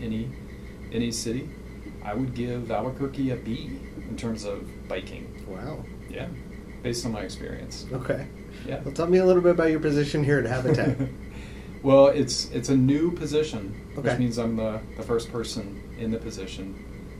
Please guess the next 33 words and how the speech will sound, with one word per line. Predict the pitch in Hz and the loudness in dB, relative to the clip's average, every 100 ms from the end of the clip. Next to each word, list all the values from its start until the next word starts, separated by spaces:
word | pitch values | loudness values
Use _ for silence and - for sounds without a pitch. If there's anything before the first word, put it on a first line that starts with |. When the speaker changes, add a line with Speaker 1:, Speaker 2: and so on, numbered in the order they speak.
| - | -14
Speaker 1:
So | - 104 | -6 -4
I | |
started | 104 - 110 110 | -2 2 2 2
the | 113 110 107 | 0 -2 -2
end | 104 110 | -4 -2
of | 107 - | -2 -2
November, | 113 110 104 104 | -4 -4 -4 -4
so | - | -4
I'm | 107 | -6
still | - 117 | -6 -6
getting | 107 107 107 | -4 -4 -4
my | 104 | -6
feet | - 107 - | -6 -8 -4
wet. | 98 98 | -4 -4
I've | - | -6
been | 98 | -8
here | - - - - - | -8 -8 -10 -12 -8
almost | 107 117 113 - | -4 -4 -4 -4
three | 117 | -2
months. | 113 104 - - - - - - - - - - | -2 -4 -6 -8 -8 -12 -12 -12 -12 -12 -12 -10
And | 107 107 107 110 | -4 -2 -2 0
basically, | 110 113 - 127 117 113 117 117 | 0 -2 -4 0 0 2 0 -2
my | 113 110 110 120 | -4 -6 -4 -2
role | 120 117 113 139 131 | 4 6 6 4 0
is | 113 107 110 117 - - | 0 0 0 -2 -6 -8
to | - 123 120 | -6 -4 -2
work | 110 113 - | -2 -2 -2
with | 120 | -4
all | 120 117 | 0 2
the | 117 | 2
folks, | 123 123 - - - | 0 0 -4 -6 -8
including | 113 127 127 151 | -6 -2 0 2
you | 127 131 | 2 0